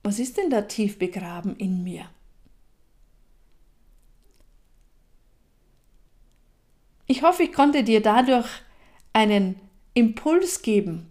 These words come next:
wo du noch ansetzen kannst, wo du bei dir selber ganz vieles wieder erkennen kannst, auflösen kannst. Und natürlich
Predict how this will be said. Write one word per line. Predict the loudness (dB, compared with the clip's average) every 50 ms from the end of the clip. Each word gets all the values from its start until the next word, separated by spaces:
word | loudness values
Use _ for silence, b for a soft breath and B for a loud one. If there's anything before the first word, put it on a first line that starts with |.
| b b b b b
wo | b -2
du | 0 2 2
noch | 2 2 0 0
ansetzen | 2 2 2 4 4 2 0 0 -2 -4 -10 -10 -12
kannst, | -12 -12 -12 -12 -14 -16 -16 -20 -20 b b b b b
wo | -2 -2 0
du | 0 -2
bei | -2 -2 -2
dir | 0 0 0 0 0
selber | 2 2 2 2 4 2 2 2 0 -2 -2 -8 B B B B _
ganz | 0 2 2 2 2 0
vieles | -2 -2 -2 0 0 0 -2 -4 -4
wieder | -4 -2 0 0
erkennen | -2 -2 -4 -12 -12 -6 -2 2 2 2 2 0
kannst, | -2 -2 -4 -4 -4 -4 -6 -10 -6
auflösen | -2 -2 -2 -2 -2 0 0 0 0 -2 -4 -6
kannst. | -8 -8 -10 -10 -10 -12 -12 -14 -16 -18 b b b b b b b b b
Und | -4 -2
natürlich | -2 0 2 4 6 6 6 6 4 2 0 -4